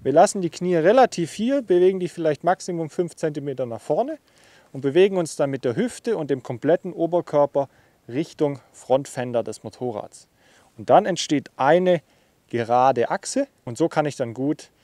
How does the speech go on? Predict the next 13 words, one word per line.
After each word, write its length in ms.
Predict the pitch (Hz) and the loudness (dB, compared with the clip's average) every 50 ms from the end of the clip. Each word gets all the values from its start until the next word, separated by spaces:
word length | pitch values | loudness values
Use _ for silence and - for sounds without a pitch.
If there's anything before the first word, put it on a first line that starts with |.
| _ _ _ _ _ _ - | _ _ _ _ _ _ -10
die 60 | 117 | -6
Beschleunigungsenergie 1300 | 113 113 - - 120 127 147 156 160 151 143 147 139 120 - - 135 135 135 131 117 - 127 127 127 113 - _ _ _ _ _ _ _ _ _ | -6 -6 -2 2 4 4 4 4 2 0 -2 -4 -6 -6 -8 -6 -4 -2 -2 -4 -4 -4 -6 -6 -6 -8 -10 _ _ _ _ _ _ _ _ _
abfangen, 560 | - - - - - - 120 113 110 113 110 - _ _ _ _ _ _ _ | -8 -8 -8 -8 -6 -4 -4 -2 -2 -4 -8 -16 _ _ _ _ _ _ _
so 120 | - - 113 | -12 -8 -6
dass 160 | 113 107 98 | -6 -6 -6
ich 120 | 101 - | -10 -14
wieder 260 | - 107 101 107 98 - _ _ _ - | -12 -10 -8 -8 -10 -10 _ _ _ -20
in 100 | 107 101 | -10 -6
Balance 440 | - 101 98 95 98 101 - - - | -6 -4 -4 -4 -6 -6 -8 -10 -16
unterwegs 460 | 101 98 - 92 90 92 87 - - | -16 -14 -12 -12 -12 -12 -14 -14 -18
bin. 160 | - 85 90 _ _ _ _ _ _ _ | -20 -20 -20 _ _ _ _ _ _ _
Super 340 | - 131 185 269 262 285 240 | -8 -6 -4 2 4 6 6
Selbstkontrolle, 1000 | 165 151 165 208 254 - - - - 170 147 123 - - 117 110 107 104 98 92 | 6 6 6 4 4 2 -2 -4 -2 0 0 0 0 0 0 2 2 0 -4 -8